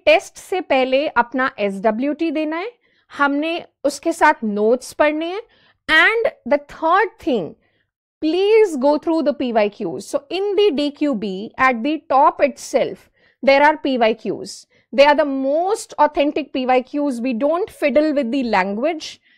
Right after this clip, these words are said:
okay? And we have ensured that the answers are correct. So in the P Y Q in D Q B, you have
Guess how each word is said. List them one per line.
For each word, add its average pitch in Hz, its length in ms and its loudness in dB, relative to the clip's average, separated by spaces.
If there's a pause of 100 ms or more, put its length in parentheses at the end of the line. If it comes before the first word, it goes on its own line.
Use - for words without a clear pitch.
(140)
okay? 302 400 -2
And 277 240 0
we 311 140 -4
have 370 340 0
ensured 277 680 0
that 247 120 0
the 247 140 -8
answers 269 520 0
are 214 220 0
correct. - 560 -6 (320)
So 294 520 4 (180)
in 320 180 -2
the 440 160 -2
P 339 140 0
Y 302 220 4
Q 320 200 -2
in 285 160 0
D 240 140 -2
Q 233 180 -6
B, 208 240 -6
you 247 220 -4
have 269 320 0